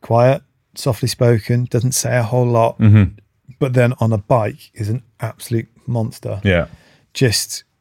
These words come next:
Speaker 1: you know, he's, he's known best for probably his, the way in which he approaches racing.
Speaker 2: Mm-hmm.
Speaker 1: You know, I remember being in, um, Fort William on the chairlift going up, and you'd see him just, everyone else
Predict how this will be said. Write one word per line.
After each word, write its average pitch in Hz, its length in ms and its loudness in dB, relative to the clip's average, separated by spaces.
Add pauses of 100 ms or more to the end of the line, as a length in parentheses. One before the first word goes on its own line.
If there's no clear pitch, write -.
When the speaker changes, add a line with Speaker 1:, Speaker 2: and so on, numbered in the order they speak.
(220)
Speaker 1:
you 127 100 0
know, 110 120 0
he's, 117 220 -2
he's 127 220 0
known 135 300 4
best 131 280 0
for 117 120 -4
probably 123 420 0
his, 110 540 -2 (420)
the 127 80 0
way 123 220 4
in 123 80 2
which 127 160 -2
he 127 80 -2
approaches 143 520 -4
racing. 170 400 -6
Speaker 2:
Mm-hmm. 110 200 4 (460)
Speaker 1:
You 135 100 2
know, 123 100 4
I 127 80 4
remember 139 320 2
being 127 400 4
in, 120 220 0
um, 110 420 -2 (340)
Fort 147 280 0
William 117 380 2 (400)
on 123 100 2
the 117 80 0
chairlift 123 420 0
going 123 240 2
up, 120 180 0 (300)
and 123 120 -4
you'd 120 80 -4
see 160 160 -4
him 143 120 0
just, - 400 -8 (240)
everyone 160 280 -6
else 127 260 -4